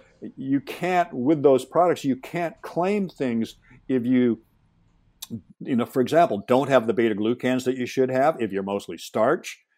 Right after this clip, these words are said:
if you don't have the ergosterol that you should have that actually can demonstrate that this is a genuine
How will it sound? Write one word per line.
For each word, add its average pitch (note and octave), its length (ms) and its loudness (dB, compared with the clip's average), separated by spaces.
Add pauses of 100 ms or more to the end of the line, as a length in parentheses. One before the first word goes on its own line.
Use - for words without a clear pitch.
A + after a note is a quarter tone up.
(200)
if G#2+ 100 -6
you G#2 80 -4
don't A#2 220 0
have G#2 220 0
the G2+ 180 -8
ergosterol A2+ 1000 2
that C3 100 -2
you B2+ 100 -4
should C3+ 300 -2
have C3+ 300 2
that A#2+ 100 2
actually A#2 680 0 (440)
can A#2 460 -2
demonstrate D#3+ 760 2
that A2+ 200 -4
this C3+ 220 -2
is A#2+ 200 0
a G#2 180 -2 (140)
genuine E3+ 800 -4